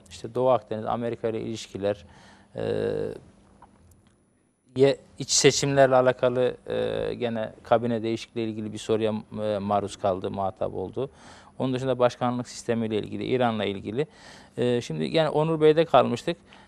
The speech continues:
E, Onur Bey, yani, ge-, genel olarak böyle dikkatinizi çeken, e, hangi konu oldu ve ne veya nereden başlamak istersiniz? E, me-, çünkü mesela güvenli bölgeyle ilgili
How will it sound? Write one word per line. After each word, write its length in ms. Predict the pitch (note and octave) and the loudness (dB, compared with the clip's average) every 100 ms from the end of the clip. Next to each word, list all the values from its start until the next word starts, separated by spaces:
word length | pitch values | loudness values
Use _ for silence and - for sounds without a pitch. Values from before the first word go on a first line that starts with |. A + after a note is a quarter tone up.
| - | -6
E, 220 | B2 A#2+ | 0 2
Onur 380 | A#2+ C3 F3 F3+ | 4 2 2 2
Bey, 180 | D#3+ C3+ C#3+ | 2 2 0
yani, 260 | D#3 D#3 D#3 - - D#3 C#3+ | 0 0 -2 -10 -14 -12 -12
ge-, 220 | - - | -14 0
genel 240 | C#3+ E3 F3+ | 8 8 10
olarak 200 | F3 - | 6 6
böyle 340 | D#3+ B2+ C3 | 2 2 -6
dikkatinizi 540 | C3+ D#3 - D#3+ E3 | 6 8 8 6 0
çeken, 460 | E3 E3 - E3 D#3+ - - | 4 4 6 4 2 -12 -4
e, 80 | B2+ | 0
hangi 400 | A#2+ E3 E3 B2+ | 4 4 4 -2
konu 280 | - B2 A#2+ | 0 2 2
oldu 320 | A2+ B2 C3 | 2 2 2
ve 200 | A#2+ B2 | 2 4
ne 100 | A#2+ | 6
veya 200 | B2+ C3 | 8 8
nereden 360 | C#3 C#3 C3+ | 6 6 4
başlamak 400 | A#2 A2 A2+ A2 | 4 2 2 -2
istersiniz? 600 | - - A2 - A#2+ - - - - - - | -2 -2 -2 -2 -6 -6 -12 -20 -20 -16 -4
E, 80 | A#2 | -2
me-, 180 | B2 | 0
çünkü 360 | B2 C#3 B2+ B2+ | -2 -4 -4 -2
mesela 340 | C3 - C3 | -2 -2 0
güvenli 400 | B2+ C3+ C#3 C#3+ | 2 4 4 4
bölgeyle 460 | C3+ C#3 C3 C3+ C3+ | 4 4 4 4 4
ilgili 400 | C3 C3 C#3+ E3 | 2 2 2 0